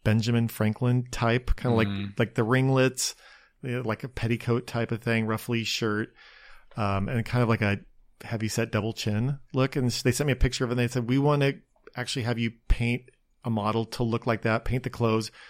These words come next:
Speaker 1: We're gonna have a, a fake wall with a cutout and a frame around it, and then you'll paint the wall behind him, so it'll look like, you know, it's a living painting," which has
Speaker 2: Is
Speaker 1: been
Speaker 2: that
Speaker 1: done a zillion times. That
Speaker 2: trickier, though, like,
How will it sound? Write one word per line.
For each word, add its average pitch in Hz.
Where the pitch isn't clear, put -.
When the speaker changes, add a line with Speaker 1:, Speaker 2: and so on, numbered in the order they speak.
Speaker 1:
We're 120
gonna 117
have 113
a, 101
a 127
fake 117
wall 110
with 110
a -
cutout 117
and 123
a -
frame 110
around 110
it, 113
and 123
then 117
you'll 113
paint 117
the 120
wall 107
behind 104
him, 101
so 117
it'll 110
look 110
like, 98
you 110
know, 92
it's 101
a 107
living 104
painting," 104
which 127
has 165
Speaker 2:
Is -
Speaker 1:
been 165
Speaker 2:
that -
Speaker 1:
done 160
a 165
zillion 143
times. 131
That 131
Speaker 2:
trickier, 170
though, 180
like, 90